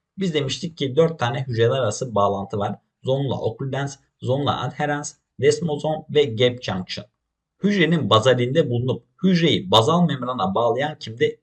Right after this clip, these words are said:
Hemidesmozomdu. Cevabımız C seçeneği olacak. tus'ta çok benzeri geldi. Diğer sorumuz doku makrofaj eşleştirmelerinden hangisi doğrudur diye sormuşuz. Doğru cevabımız C seçeneği olacak.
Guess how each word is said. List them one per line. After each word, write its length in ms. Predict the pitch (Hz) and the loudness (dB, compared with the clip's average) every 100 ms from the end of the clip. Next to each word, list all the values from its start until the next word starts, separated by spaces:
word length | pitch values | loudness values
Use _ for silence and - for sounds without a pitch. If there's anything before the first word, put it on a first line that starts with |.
| _ | _
Hemidesmozomdu. 1040 | 165 131 104 92 - 98 104 110 151 - - | -2 -2 -2 -2 -4 -6 -6 0 0 0 -6
Cevabımız 640 | - 120 110 107 120 120 - | 0 2 2 -2 -8 -12 -8
C 180 | 110 107 | -2 0
seçeneği 480 | 107 101 98 98 101 | 0 -2 -2 -4 -6
olacak. 500 | 78 95 - - - _ _ _ | -6 -6 -6 -12 -20 _ _ _
tus'ta 460 | - 151 - 143 - | -6 -2 2 2 2
çok 280 | - - - | -4 -4 -2
benzeri 540 | 131 113 107 127 107 | 0 4 4 2 0
geldi. 400 | 101 92 95 90 _ _ _ _ _ _ _ 135 | 0 0 -2 -6 _ _ _ _ _ _ _ 2
Diğer 180 | 196 - | 4 4
sorumuz 440 | 143 131 160 - _ 117 | 2 0 -2 -10 _ 0
doku 300 | 139 160 160 | 2 2 0
makrofaj 600 | 156 175 151 135 113 - - | 0 0 0 0 -2 -4 -4
eşleştirmelerinden 1120 | 117 - 117 - 131 127 123 120 120 143 143 | -2 -2 -4 -6 -6 -2 0 0 0 -4 -2
hangisi 520 | 185 190 139 147 143 | -4 -4 -4 -6 0
doğrudur 460 | 117 117 139 107 95 | 4 4 2 -4 -4
diye 140 | 120 | -4
sormuşuz. 640 | 107 113 104 104 160 147 - _ - | -2 -2 -2 -4 -8 -8 -12 _ 2
Doğru 180 | 143 127 | 6 6
cevabımız 440 | 110 113 139 110 | 4 2 -4 -4
C 180 | 123 131 | -2 -2
seçeneği 480 | 120 110 117 107 104 | -2 -6 -6 -4 -4
olacak. 420 | 107 139 139 | -2 -2 -4